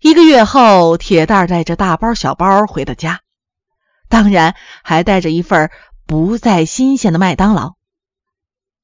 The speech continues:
春玲儿让铁蛋儿吃，铁蛋儿说：“你吃，我在外面常吃。”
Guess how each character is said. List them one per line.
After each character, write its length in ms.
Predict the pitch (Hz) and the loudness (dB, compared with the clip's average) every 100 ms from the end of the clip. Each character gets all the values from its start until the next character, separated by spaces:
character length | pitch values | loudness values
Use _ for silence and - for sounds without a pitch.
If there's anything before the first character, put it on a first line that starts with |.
| _ _ _ _ _ _ _ _ | _ _ _ _ _ _ _ _
春 260 | - 339 339 | -2 2 4
玲 140 | 226 | 4
儿 180 | 240 285 | 2 2
让 160 | 311 214 | 0 -2
铁 160 | - | -4
蛋 140 | - 220 | -2 -2
儿 80 | |
吃， 240 | - - - _ _ _ _ _ _ _ | -2 -8 -12 _ _ _ _ _ _ _
铁 160 | - - | -14 -10
蛋 100 | 147 | -10
儿 20 | |
说 260 | 147 151 - _ _ _ _ _ _ _ _ _ _ | -8 -8 -10 _ _ _ _ _ _ _ _ _ _
：“你 260 | 175 160 | -6 -6
吃， 260 | 151 247 247 - _ _ _ _ | -2 0 0 -2 _ _ _ _
我 180 | - 190 | -6 -2
在 120 | 185 | 2
外 160 | 233 233 | 4 4
面 320 | 180 160 - _ _ | 2 -2 -8 _ _
常 300 | - 208 262 | -2 2 2
吃。” 220 | - 208 | 2 -2